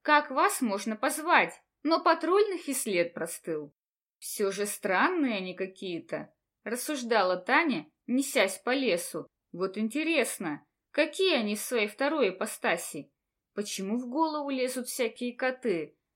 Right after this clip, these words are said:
Маленькие, большие, светлые, тёмные». Она так разогналась, что деревья мимо неё проносились размытыми пятнами. «Нет, я так раньше точно не умела.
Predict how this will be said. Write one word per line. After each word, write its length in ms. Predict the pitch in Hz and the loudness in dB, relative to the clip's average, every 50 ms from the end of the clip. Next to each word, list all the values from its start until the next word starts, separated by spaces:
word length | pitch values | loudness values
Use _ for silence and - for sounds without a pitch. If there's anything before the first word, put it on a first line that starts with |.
| _ _ - | _ _ -12
Маленькие, 720 | 165 170 185 214 285 311 285 262 240 226 220 - 214 196 | -6 -2 0 0 0 0 0 -2 -2 -4 -4 -4 -6 -4
большие, 720 | 180 190 180 180 - - - - 226 254 285 294 262 220 | -2 0 -2 -2 -2 -6 -8 -6 -4 -4 -4 -4 -4 -6
светлые, 760 | 208 - - - 180 175 196 226 262 254 - 240 208 190 190 190 | -6 -8 -8 -8 -6 -2 -2 -2 -2 -2 -4 -6 -6 -6 -8 -8
тёмные». 720 | - - 190 220 277 269 247 226 214 190 180 170 175 _ _ _ _ _ _ - | -6 -4 0 0 2 2 0 -2 -4 -6 -10 -12 -16 _ _ _ _ _ _ -2
Она 280 | - 214 226 240 254 | 0 2 4 4 4
так 380 | 247 247 - 277 247 220 - - | 2 4 4 4 4 4 2 0
разогналась, 880 | 202 208 208 - 220 208 208 220 233 240 262 262 285 - - - - _ _ _ _ _ | -4 -2 -2 -2 -2 0 0 0 0 0 0 0 0 -2 -4 -8 -12 _ _ _ _ _
что 300 | - - - - 240 240 | -16 -14 -10 -6 -4 -4
деревья 500 | 208 208 240 226 220 233 254 285 320 311 | 0 0 0 0 2 0 -2 0 0 0
мимо 300 | 247 226 220 208 208 202 | 0 0 -2 -4 -6 -6
неё 260 | 202 208 208 208 196 | -6 -6 -4 -4 -4
проносились 800 | 185 185 202 208 220 247 277 302 - - 262 233 196 185 190 - | -4 -2 -2 -2 0 0 0 -2 -2 -4 -4 -4 -4 -4 -6 -4
размытыми 640 | - 226 233 240 247 240 220 208 202 - 202 208 226 | -4 -2 -2 0 0 -2 -2 -2 -4 -6 -6 -6 -6
пятнами. 640 | 240 - 285 254 196 170 - - 165 160 156 151 147 _ _ _ _ _ _ - | -4 -2 -2 0 0 -2 -4 -8 -10 -10 -12 -14 -18 _ _ _ _ _ _ -4
«Нет, 640 | 247 254 254 240 220 202 190 185 190 196 185 185 - - - _ _ _ _ _ _ _ | -2 -2 0 0 -2 -2 -4 -4 -6 -6 -8 -8 -10 -14 -20 _ _ _ _ _ _ _
я 380 | - 196 202 202 202 196 196 190 | -10 -6 -2 2 4 4 4 4
так 240 | 190 202 196 202 214 | 2 -2 -2 -2 0
раньше 380 | 208 202 208 208 - - 254 | -2 -2 -2 -2 -4 -6 -6
точно 500 | 247 - - 285 262 196 180 - - 220 | -6 -4 -2 0 0 0 0 -2 -6 -6
не 160 | 214 220 233 | -6 -4 -4
умела. 720 | 254 269 285 285 285 277 269 233 185 165 160 156 147 143 - | -2 -2 -2 0 0 0 0 0 0 -2 -2 -4 -8 -10 -14